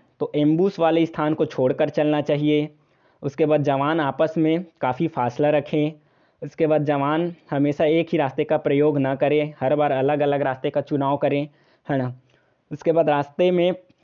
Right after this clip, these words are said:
बातचीत या अन्य हरकतें ना करें जिससे दुश्मन को आपकी स्थिति का ज्ञान हो सके। तो ये हो गया एम्बुश को तोड़ना या फिर एम्बुश में फंसने से बचने के लिए कौन कौन सा कार्यवाही करना चाहिए।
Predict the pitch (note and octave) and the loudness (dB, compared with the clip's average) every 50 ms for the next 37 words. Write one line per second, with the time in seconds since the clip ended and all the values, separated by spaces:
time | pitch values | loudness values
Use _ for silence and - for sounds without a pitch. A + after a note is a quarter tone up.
0 | _ D3+ C#3+ C3 C3 C#3 D3 C#3+ - E3 D#3 - D#3 D#3 - - D#3 D#3 D#3+ D#3 | _ -4 -2 0 0 0 0 0 -2 -2 0 2 0 0 0 0 0 0 2 0
1 | D#3 D#3+ D3 C#3+ - C3+ - E3+ E3 D#3+ D#3 D3+ B2+ - C3 B2 B2 B2 B2+ C3+ | 0 0 -2 -2 -2 -2 0 0 2 2 2 0 0 0 0 0 0 0 -2 -2
2 | C3+ - - D#3+ D3 C#3+ C3+ C3 D#3 D3 D#3 D#3 D3+ D#3 E3 F3+ G3 - B2+ C#3 | -2 -2 -2 -2 0 0 -2 0 0 0 0 0 0 0 -2 -2 -2 -2 -4 -6
3 | F3 F#3 - _ _ _ _ _ _ _ _ E3 E3 D3 - - D3 C#3 - D#3 | -6 -6 -10 _ _ _ _ _ _ _ _ -2 -2 -2 -2 -4 -4 -2 -2 0
4 | - - - F#3+ E3+ F3 C#3+ C#3 C3 B2+ B2 A#2+ B2 A#2 - B2 A#2+ B2 - C#3 | 0 2 2 2 2 2 2 0 0 0 -2 -2 -4 -4 -4 -6 -6 -4 -2 0
5 | C3+ D3 D#3+ D#3 D#3 D3+ D3 D#3 D3+ C#3 C#3+ C#3 C3+ C#3 D3 D#3+ D#3+ - - C#3 | 0 2 2 2 0 0 0 0 0 0 0 0 0 0 0 -2 -2 -4 -6 -6
6 | - - C3 C3 C3+ C3+ C#3+ D3+ D#3 D3+ - _ _ - C#3 C3+ - D3 C#3 C3+ | -2 -2 -2 0 0 0 -2 -2 -4 -8 -12 _ _ -8 -6 -4 -2 0 0 2
7 | C3+ C#3 D3 D#3 D3+ E3 D3+ D3 - C3 A#2+ B2 D#3 D3+ D#3 D#3+ - D3+ C#3+ C#3 | 2 2 2 0 0 -2 -2 -2 -2 -6 -6 -2 -2 -2 0 -2 -2 -2 -2 -2
8 | B2 - D3+ D#3 D3+ D3+ D3 C3+ C#3 E3+ G#3 G#3 - F3+ E3 D#3 D3+ - C3+ C3 | 0 0 0 -2 0 0 0 0 0 0 -2 -2 -2 0 0 0 0 -2 -4 -4
9 | C#3+ - D3 C#3+ D3+ C#3+ C#3 C3+ C3 C3+ C3 C#3+ C#3+ - C#3+ C3+ C3+ C3+ B2+ - | -2 -4 -4 -2 -2 0 2 2 2 0 0 -2 -2 -2 -2 -2 -2 -4 -4 -2
10 | C#3+ B2+ C3 C3+ C3+ | -2 -2 -2 -4 -6